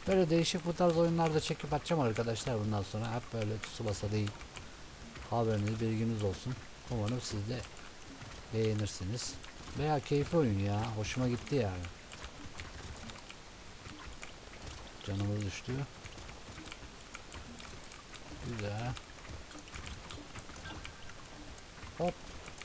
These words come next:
İtemi de aldık mı? Aldık. Şöyle. Çok iyiyiz. Dalga altıyı da kontrol şey yaptık. Çok iyi. Bunu alabiliriz. Ee, melee damage abi. Melee damage'imiz iki iken dört olsun. Güzel.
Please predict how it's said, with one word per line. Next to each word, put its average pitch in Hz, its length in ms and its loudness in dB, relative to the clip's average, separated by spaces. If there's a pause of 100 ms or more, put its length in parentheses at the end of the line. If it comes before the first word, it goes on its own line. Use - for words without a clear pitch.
(140)
İtemi 120 300 0
de 123 40 4
aldık 117 380 2
mı? 131 140 0
Aldık. 101 280 -2 (1160)
Şöyle. 98 320 -4 (600)
Çok - 360 2
iyiyiz. 98 380 -2 (760)
Dalga 127 300 6
altıyı 127 360 4
da 123 80 4
kontrol 117 440 0
şey 110 180 -2
yaptık. 117 380 -2
Çok 113 120 -2 (140)
iyi. 127 140 0
Bunu 123 160 0
alabiliriz. 113 600 0 (1300)
Ee, 110 40 -4 (840)
melee 110 340 2
damage 98 400 0
abi. 95 300 -2
Melee 104 200 0
damage'imiz 101 720 -4
iki - 180 -6
iken 101 320 -2
dört 95 280 -4
olsun. 113 360 -4 (320)
Güzel. 98 220 -2